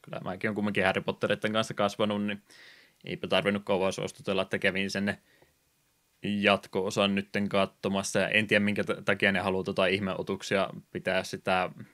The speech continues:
nimenä, koska se oli vain ihmeotuksia käytännössä se eka elokuva, ja tää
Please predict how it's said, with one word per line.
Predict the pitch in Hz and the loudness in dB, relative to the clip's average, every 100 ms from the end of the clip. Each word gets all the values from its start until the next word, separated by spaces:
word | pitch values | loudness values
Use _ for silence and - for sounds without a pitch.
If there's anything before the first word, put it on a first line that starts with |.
| - | -8
nimenä, | 95 98 98 82 | -2 2 2 2
koska | 92 - 92 | -4 -10 -8
se | 92 | -8
oli | 90 | -6
vain | 90 92 104 | -2 -2 -4
ihmeotuksia | 98 92 98 92 101 - 101 | -4 -2 -2 -2 -4 -4 2
käytännössä | 101 98 98 107 | 2 2 0 -4
se | 101 95 | -2 -2
eka | 92 90 92 | 0 0 0
elokuva, | 87 95 95 90 | -2 -4 -4 -4
ja | |
tää | 92 101 | -2 -4